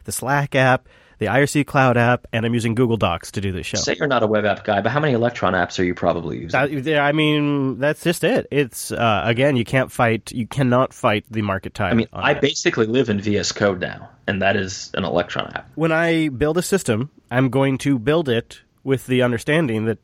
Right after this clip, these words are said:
Speaker 1: I'm going to devote gigs of ram to Electron apps and Chrome,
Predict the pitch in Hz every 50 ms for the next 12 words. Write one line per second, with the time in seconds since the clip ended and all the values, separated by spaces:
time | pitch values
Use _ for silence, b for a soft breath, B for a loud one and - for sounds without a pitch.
0 | _ _ _ _ _ _ _ _ - 113 113 113 131 131 131 113 104 123 107 120
1 | 113 101 - - 139 139 135 120 123 135 113 110 135 139 143 135 120 107 98 -
2 | - 117 107 101 98 92 107 - - 117 110 117 139 - - 143 131 127 123 123
3 | 120 - 117 123 117 110 - 117 123 120 90 82